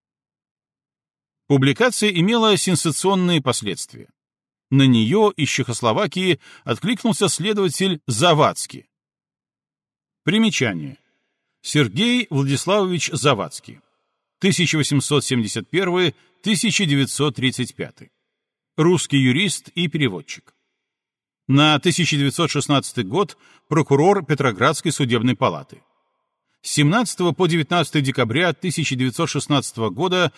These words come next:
вел дело об убийстве Распутина. В тысяча девятьсот семнадцатом году сенатор при Временном правительстве, а также товарищ председателя Чрезвычайной следственной комиссии.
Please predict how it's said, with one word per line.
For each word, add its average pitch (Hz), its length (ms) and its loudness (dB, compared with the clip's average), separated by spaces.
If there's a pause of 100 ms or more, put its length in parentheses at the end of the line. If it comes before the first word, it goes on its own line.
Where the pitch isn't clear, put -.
(220)
вел 185 380 4
дело 160 420 0
об 151 140 2
убийстве 135 460 0
Распутина. - 640 -6 (920)
В - 100 -20
тысяча 175 360 0
девятьсот 143 340 0
семнадцатом 156 540 0
году 160 340 0 (220)
сенатор 151 600 2
при 143 200 0
Временном 147 420 2
правительстве, 101 800 -2
а 104 100 -12
также 170 460 2 (300)
товарищ 139 480 -2
председателя 143 680 -2
Чрезвычайной 127 720 -2
следственной 123 520 -4
комиссии. - 600 -6